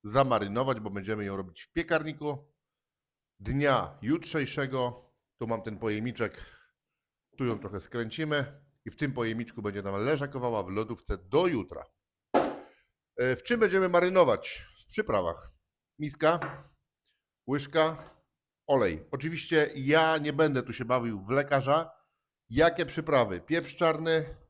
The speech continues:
czosnek granulowany, granulowany, nie świeży, kurkuma, papryka słodka wędzona oraz majeranek.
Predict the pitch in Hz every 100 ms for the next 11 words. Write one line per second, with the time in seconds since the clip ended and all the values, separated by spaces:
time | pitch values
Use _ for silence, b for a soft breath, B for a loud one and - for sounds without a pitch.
0 | _ _ _ _ _ _ _ 160 156 151
1 | 139 135 147 151 147 143 147 147 147 143
2 | - _ 117 127 139 143 143 110 104 127
3 | - 131 120 147 139 - _ _ _ _
4 | _ _ _ _ _ 170 160 170 160 160
5 | 160 135 - _ _ _ _ _ _ _
6 | _ _ _ _ _ - 139 143 139 127
7 | 139 120 120 110 113 131 131 127 - _
8 | _ _ _ _ - 110 113 110 - -
9 | 113 131 127 127 110 90 82 -